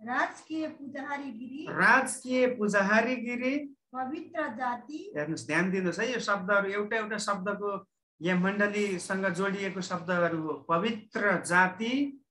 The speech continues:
Speaker 1: परमेश्वरका निजी प्रजा हौ।
Speaker 2: परमेश्वरका निजी प्रजा हौ।
Speaker 1: उहाँले तिमीहरूलाई अन्धकारदेखि उहाँका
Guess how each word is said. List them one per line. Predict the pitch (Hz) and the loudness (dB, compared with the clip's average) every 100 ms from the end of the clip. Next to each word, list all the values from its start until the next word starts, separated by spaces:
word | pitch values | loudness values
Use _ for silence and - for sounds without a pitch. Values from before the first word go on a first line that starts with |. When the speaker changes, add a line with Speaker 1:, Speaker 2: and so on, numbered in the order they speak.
| - | -10
Speaker 1:
परमेश्वरका | 262 262 392 - 381 320 302 294 | -6 -4 -4 -6 -10 -4 -2 0
निजी | 254 285 - 330 320 | -2 -4 -6 -10 -10
प्रजा | 262 254 240 220 | -10 -12 -10 -8
हौ। | 233 254 202 170 | -6 -8 -10 -6
Speaker 2:
परमेश्वरका | 156 160 185 202 202 190 180 185 175 | -4 -2 0 0 0 -2 0 0 0
निजी | 170 180 214 220 214 | 0 0 0 -2 -2
प्रजा | 180 175 180 165 | 0 0 2 2
हौ। | 165 190 262 285 _ _ _ _ _ | 2 0 -2 -6 _ _ _ _ _
Speaker 1:
उहाँले | 262 277 359 392 370 | -8 -2 -2 -2 -6
तिमीहरूलाई | 320 311 330 359 320 302 294 285 | -6 -6 -6 -8 -6 -2 0 -2
अन्धकारदेखि | 262 247 254 285 294 359 - 302 294 277 269 254 | -4 -8 -8 -8 -2 0 0 -4 -12 -12 -12 -12
उहाँका | 262 262 262 254 247 | -12 -12 -10 -8 -8